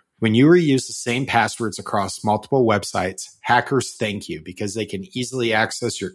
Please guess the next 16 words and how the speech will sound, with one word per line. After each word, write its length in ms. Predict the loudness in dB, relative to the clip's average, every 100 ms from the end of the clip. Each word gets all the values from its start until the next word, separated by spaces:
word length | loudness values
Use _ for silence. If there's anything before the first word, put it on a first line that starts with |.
| -4
email, 600 | -2 0 2 2 0 -4
banks, 760 | -4 -2 -4 -6 -12 -12 -14 -16 -10
and 120 | -6
other 280 | -2 0 0
important 420 | 0 -4 -4 -6
accounts. 800 | -8 -8 -8 -10 -14 -14 -18 _
This 180 | -2 -2
is 160 | -6 2
why 140 | 2
security 520 | 0 -6 -2 0 2
experts 460 | 0 -2 -6 -6 -2
recommend 540 | -2 0 -2 -2 -2
that 100 | -4
you 220 | -2 0
use 140 | 0 -2
a 120 | -10